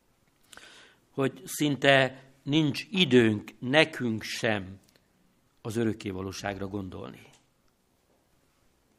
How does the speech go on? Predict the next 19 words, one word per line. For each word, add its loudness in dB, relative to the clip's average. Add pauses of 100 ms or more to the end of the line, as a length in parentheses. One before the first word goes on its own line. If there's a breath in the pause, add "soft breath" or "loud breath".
(1800 soft breath)
Talán 4
van 8
néhány 6
olyan 4
pillanat 0
az -4
emberi 4
életben, 2
amikor -2
ez, -2
ö, -2 (1000 soft breath)
nagyobb 0
eséllyel, -4 (540 soft breath)
ö, -4 (220)
<clears throat> -2
megkísérelhető, 2
hogy, -2
ö, -2 (1800 soft breath)
hogy -16